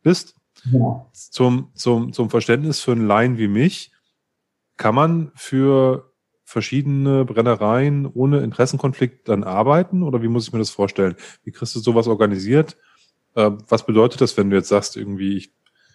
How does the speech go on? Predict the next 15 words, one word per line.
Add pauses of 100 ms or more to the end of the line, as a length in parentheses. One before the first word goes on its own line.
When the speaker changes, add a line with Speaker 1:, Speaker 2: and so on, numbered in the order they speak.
(180)
Speaker 1:
hab
jetzt,
ähm,
bin
einmal
für
Loch
Lomond
unterwegs,
einmal
für
Mackmyra
und
einmal
für